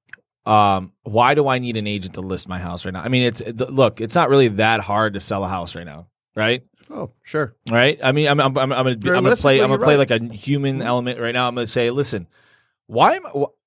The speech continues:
Speaker 1: why do I need you?" I'm, I mean, the market's so hot right now. There's multiple offers everywhere that I'm looking. I'm just gonna put my house up on my own.
Speaker 2: Mm-hmm.
Speaker 1: I, I, I've got, I mean, look, I believe in the agent, so I'm just playing devil's advocate.
Speaker 2: Play it.
Speaker 1: But wh-,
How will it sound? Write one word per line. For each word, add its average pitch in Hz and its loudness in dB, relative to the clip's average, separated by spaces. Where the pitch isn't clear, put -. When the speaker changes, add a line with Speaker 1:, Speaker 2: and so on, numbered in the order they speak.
Speaker 1:
why 170 4
do 403 -2
I 294 0
need 311 -6
you?" 98 -10
I'm, 165 -2
I 160 0
mean, 160 0
the 143 2
market's 202 0
so 151 2
hot 156 2
right 131 -2
now. 120 0
There's 120 -2
multiple 156 -2
offers 139 2
everywhere 127 0
that 107 0
I'm 107 -2
looking. 117 -2
I'm 170 -8
just 208 -6
gonna 349 -2
put 143 -2
my 131 2
house 135 2
up 143 2
on 127 2
my 120 2
own. 127 0
Speaker 2:
Mm-hmm. 180 -20
Speaker 1:
I, 127 -4
I, 139 0
I've 156 4
got, 156 2
I 135 2
mean, 131 -4
look, 113 0
I 123 2
believe 135 0
in 123 -6
the 110 -2
agent, 110 -4
so 110 0
I'm 113 2
just 117 -8
playing 110 -2
devil's 98 -4
advocate. 120 0
Speaker 2:
Play 226 4
it. - -4
Speaker 1:
But 117 2
wh-, 104 -16